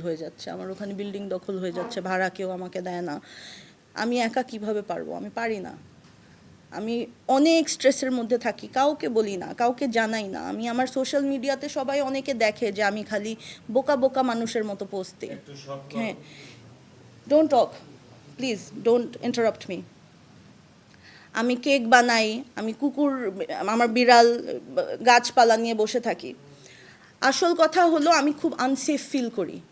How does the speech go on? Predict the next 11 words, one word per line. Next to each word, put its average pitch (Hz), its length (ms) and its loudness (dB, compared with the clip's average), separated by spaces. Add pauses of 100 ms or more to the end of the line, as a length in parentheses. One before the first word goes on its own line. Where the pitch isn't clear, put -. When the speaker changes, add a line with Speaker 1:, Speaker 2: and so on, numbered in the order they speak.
(600)
Speaker 1:
আমি 254 200 6
যে 320 80 10 (180)
একা, 285 220 6 (580)
আমি 269 120 8 (120)
যদি 320 200 6 (140)
নাই 311 160 10 (120)
হয়ে 294 240 6
যাই, 175 120 4 (120)
আমাকে 277 240 2 (160)
যদি 294 200 4 (120)
কেউ 330 140 4